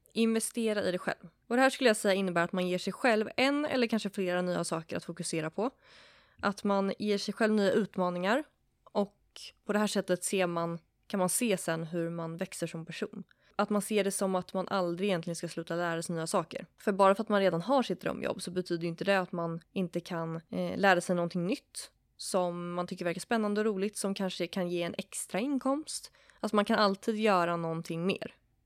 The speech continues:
Och det här ser ju såklart olika ut för alla. Det kan vara en hobby, det kan vara att man vill lära sig investera pengar, man kanske vill gå någon liten kurs i någonting, man vill starta en business, alltså det kan vara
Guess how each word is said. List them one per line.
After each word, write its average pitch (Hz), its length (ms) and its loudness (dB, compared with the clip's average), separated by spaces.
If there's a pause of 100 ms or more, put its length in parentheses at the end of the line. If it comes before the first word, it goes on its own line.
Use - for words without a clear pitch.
Och 214 180 2
det 214 60 6
här 202 80 8
ser 208 120 2
ju 196 40 2
såklart 180 320 0
olika 165 240 0
ut 160 80 -4
för - 80 -6
alla. 156 280 0
Det 175 120 -4
kan 185 200 0
vara 180 120 2
en 170 80 -2
hobby, 285 540 0
det 214 100 0
kan 202 180 0
vara 185 80 2
att 185 60 -2
man 175 100 -2
vill 175 120 -2
lära 175 180 2
sig 180 160 -6
investera 170 400 -4
pengar, 254 520 0
man 208 280 -2
kanske 180 300 -6
vill 175 140 -4
gå 170 200 -6
någon 165 320 -6 (240)
liten 180 340 -6
kurs - 380 -2
i 285 60 0
någonting, 254 480 0 (460)
man 208 240 0
vill 196 140 2
starta 180 320 -2
en 170 500 -6
business, 233 480 -2
alltså 196 140 -4
det 208 60 -16
kan 196 120 2
vara 190 220 0